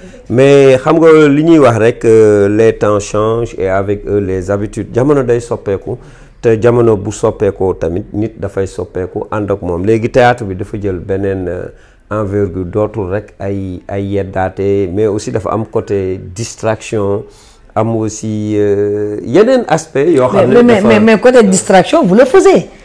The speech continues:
Speaker 1: Waaw.
Speaker 2: Tey mën nañ ne les premiers comédiens yi nit ñi gënoon ràññaatle,
Speaker 1: Mhm.
Speaker 2: mën nañ ci citer quelqu'un comme Feu Makhouredia Gueye,
Speaker 1: Gueye.
Speaker 2: Feu Baye Peul.
Speaker 1: Mhm.
Speaker 2: Ah, quelqu'un comme Mamadou Pène. Ñooñu nga xam ne képp ku leen xam ci comédie la leen xamee.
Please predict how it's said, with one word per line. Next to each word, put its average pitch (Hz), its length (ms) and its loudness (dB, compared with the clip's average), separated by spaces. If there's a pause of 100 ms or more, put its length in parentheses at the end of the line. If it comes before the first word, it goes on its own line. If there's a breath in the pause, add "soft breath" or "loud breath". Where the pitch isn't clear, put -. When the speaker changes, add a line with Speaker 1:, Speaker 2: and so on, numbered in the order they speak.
Speaker 1:
Waaw. 87 240 0
Speaker 2:
Tey 233 160 6
mën 262 220 6
nañ 247 180 6
ne 208 140 6 (360 loud breath)
les 214 160 4
premiers 311 420 6
comédiens 240 380 4
yi 220 160 4
nit 254 180 6
ñi 226 180 2
gënoon 254 300 2
ràññaatle, 190 480 2 (300 loud breath)
Speaker 1:
Mhm. 101 100 0
Speaker 2:
mën 151 140 4
nañ 196 140 2
ci 202 100 -2
citer 190 240 0
quelqu'un 190 360 2
comme 175 280 0 (240 soft breath)
Feu 208 380 4
Makhouredia 185 500 2
Gueye, 247 180 4
Speaker 1:
Gueye. - 260 4 (160)
Speaker 2:
Feu 202 340 4
Baye 196 300 4
Peul. 240 200 6 (460)
Speaker 1:
Mhm. 101 300 -6
Speaker 2:
Ah, 220 280 2
quelqu'un 220 320 2
comme 214 200 2
Mamadou 233 280 4
Pène. 214 280 2 (440 loud breath)
Ñooñu 254 240 4
nga 254 100 6
xam 226 180 0
ne 208 100 4 (120)
képp - 200 4 (120)
ku 302 80 0
leen 285 120 2
xam 269 180 -4
ci 196 120 -4
comédie 247 320 4
la 226 80 4
leen 247 140 -2
xamee. 240 300 -6